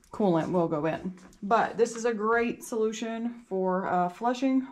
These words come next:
water wetter, and distilled water. So that's what we're doing. So I have, I have pre-measured out in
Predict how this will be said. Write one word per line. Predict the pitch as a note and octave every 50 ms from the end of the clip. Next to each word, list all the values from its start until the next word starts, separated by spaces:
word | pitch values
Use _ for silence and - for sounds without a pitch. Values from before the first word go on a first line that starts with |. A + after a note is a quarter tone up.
| -
water | G#3 G#3 G#3 G#3+ G#3+
wetter, | G3+ G#3+ G#3+ G#3 G3+ G3+ G3+ F#3+ -
and | F#3 F#3 F#3 F#3 F#3 F#3 F3+
distilled | F#3 F#3 - - F3 F3 - -
water. | - - - - - - - -
So | - A#3+ A#3+ A#3+ A3
that's | F#3+ A#3+ A#3+
what | - B3 A3
we're | B3
doing. | A#3 G3 B2+ A#2+ - - - - - - - -
So | - - C#4 C4 B3+
I | - C#4 D4+
have, | D4 D4+ D#4 D4 C4+ A3+ - - - - - - - - - - - - - - - - - -
I | - -
have | C4 C4+ A#3+ A#3+
pre-measured | - - E4 E4+ F4+ F4 D4 C#4+ D4 D4+ E4 D4+
out | C4+ A3 G3+ G3+ A#3+ A#3+ - B3+ - - - -
in | - G3+ G#3 G#3 G#3 G#3